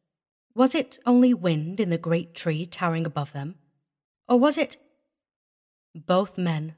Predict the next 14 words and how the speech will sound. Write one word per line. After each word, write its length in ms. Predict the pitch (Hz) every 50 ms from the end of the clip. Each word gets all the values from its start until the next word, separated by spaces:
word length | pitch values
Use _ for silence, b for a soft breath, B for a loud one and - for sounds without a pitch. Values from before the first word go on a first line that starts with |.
| _
later 440 | - 170 175 180 190 202 - - 220
swore 680 | - - - - 180 170 185 226 220 165 139 139 131 - _ _ _ _ _ _ _
that 120 | - 196 185
what 200 | 185 202 185 180
they 140 | 190 180
heard 500 | 175 - 254 277 226 160 139 135 139 -
sounded 580 | - - - 247 247 254 226 175 143 135 139 - - _ _ _ _ -
like 140 | 175 -
a 60 | 160 151
whispering 540 | 147 180 170 - - - 196 196 202 196
voice, 480 | 170 180 175 160 143 131 - - - - _ _ _ _ _ _ _ _ _ -
a 60 | 202
man's 400 | 196 185 190 214 240 247 233 -
voice, 440 | - 147 135 131 131 131 - - -